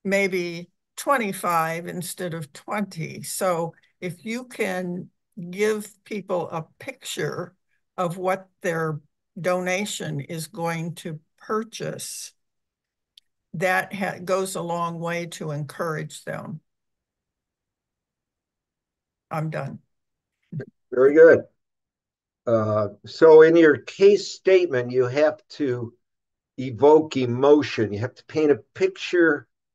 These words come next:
Speaker 2: of why someone should invest in you.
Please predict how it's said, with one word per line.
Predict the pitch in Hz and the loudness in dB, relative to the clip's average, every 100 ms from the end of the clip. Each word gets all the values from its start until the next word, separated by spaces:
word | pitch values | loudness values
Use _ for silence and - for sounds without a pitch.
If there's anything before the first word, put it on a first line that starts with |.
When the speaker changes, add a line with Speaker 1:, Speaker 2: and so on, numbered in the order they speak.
| _ _ _ | _ _ _
Speaker 2:
of | 127 131 127 120 98 | -2 4 4 4 0
why | 101 104 113 127 139 139 139 135 131 117 _ _ _ _ _ _ | -10 -8 0 2 4 2 2 2 0 -4 _ _ _ _ _ _
someone | - 139 135 135 120 | -12 -6 0 0 -2
should | - 131 117 113 _ _ _ _ _ _ _ _ _ 110 | -6 -2 -2 -4 _ _ _ _ _ _ _ _ _ -10
invest | 104 92 127 120 - 107 | -6 2 4 2 -2 -8
in | 104 | -6
you. | 98 98 87 | -4 -6 -8